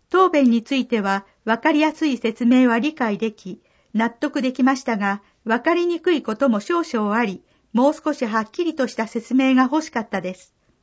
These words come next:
全体を通して自分なりに思うことは、傍聴することにより、市の現状と議員さんや行政の方々の考えを知ることのできる場であるということです。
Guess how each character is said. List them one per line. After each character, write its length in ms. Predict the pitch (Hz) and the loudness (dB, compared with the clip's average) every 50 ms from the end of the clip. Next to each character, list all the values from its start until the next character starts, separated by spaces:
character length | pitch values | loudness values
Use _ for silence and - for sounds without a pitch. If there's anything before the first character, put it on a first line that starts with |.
| _ _ _ _ _ _ _ _ _ _ _ _ _ _ _ _ 226 | _ _ _ _ _ _ _ _ _ _ _ _ _ _ _ _ -6
全 280 | 185 269 262 294 302 | 0 2 2 2 2
体 280 | 294 - 285 285 277 277 | 0 0 2 2 4 2
を 80 | 285 277 | 2 2
通 240 | - 294 285 262 | 2 2 2 2
し 80 | 262 - | 0 -4
て 300 | _ - 208 208 - - - | _ -6 -6 -6 -6 -8 -14
自 200 | 180 - 247 240 | -6 -4 -2 0
分 240 | 233 320 330 320 320 | 2 0 2 2 2
な 100 | 311 311 | 2 2
り 140 | 302 302 | 2 4
に 140 | 277 254 233 | 4 4 4
思 260 | 220 226 226 294 294 | 4 2 4 2 2
う 40 | 254 | 2
こ 140 | - - 214 | -2 -6 -6
と 180 | - 247 247 208 | -2 -2 0 0
は、 240 | 190 190 196 190 - _ _ _ _ _ _ _ | 0 0 -2 -4 -8 _ _ _ _ _ _ _
傍 220 | 208 269 285 330 330 | 2 4 4 4 2
聴 240 | - 359 339 330 330 | 2 0 0 0 0
す 160 | - 339 311 | -2 -2 -2
る 80 | 311 | -2
こ 140 | 311 - 311 | -2 -4 -4
と 160 | 311 320 320 | -2 0 2
に 140 | 302 240 214 | 2 2 2
よ 120 | 196 185 190 | 0 -2 -4
り、 220 | 190 202 - - _ _ _ _ _ | -6 -8 -10 -12 _ _ _ _ _
市 220 | - - 339 339 | -8 -4 -2 0
の 120 | 349 311 254 | 0 0 0
現 280 | 196 247 254 254 262 240 | 2 2 4 4 4 4
状 220 | 262 247 247 - | 2 0 0 0
と 140 | - 226 233 | -2 -4 -2
議 140 | 190 254 294 | 0 0 2
員 200 | 294 285 269 254 | 4 4 2 2
さ 180 | - 247 226 | -2 -2 -2
ん 120 | 214 202 190 | 0 0 -2
や 240 | 196 185 196 190 - _ _ _ _ - | -2 -2 -4 -6 -8 _ _ _ _ -6
行 220 | 190 240 285 311 | 0 0 0 0
政 320 | 320 320 330 311 320 311 | 0 0 0 2 2 2
の 120 | 302 294 285 | 2 0 0
方 220 | - 302 302 320 311 | -2 -4 -4 -2 -2
々 220 | 302 - 247 220 | -2 -2 -2 -2
の 120 | 196 190 | -2 -4
考 360 | - - 262 277 285 294 294 294 | -4 -2 0 2 4 4 4 4
え 120 | 302 277 | 4 2
を 80 | 202 196 | 0 -2
知 140 | - - 196 | -4 -6 -6
る 120 | 233 262 | -6 -4
こ 120 | 262 311 302 | -4 -4 -2
と 120 | 311 302 | 2 2
の 120 | 254 220 | 2 2
で 120 | 170 202 202 | 0 -4 -4
き 160 | - 294 277 | -2 -2 -2
る 80 | 247 175 | -2 -2
場 140 | 208 220 | -2 -2
で 140 | 220 240 247 | -2 0 0
あ 80 | 269 294 | 2 0
る 100 | 277 262 | 0 -2
と 120 | - 214 | -4 -4
い 120 | 196 202 226 | -2 -2 -4
う 60 | 233 | -4
こ 140 | 233 - 247 | -4 -4 -4
と 120 | - 247 | -4 -4
で 140 | 208 190 185 | -4 -4 -8
す。 200 | - - - _ | -12 -16 -20 _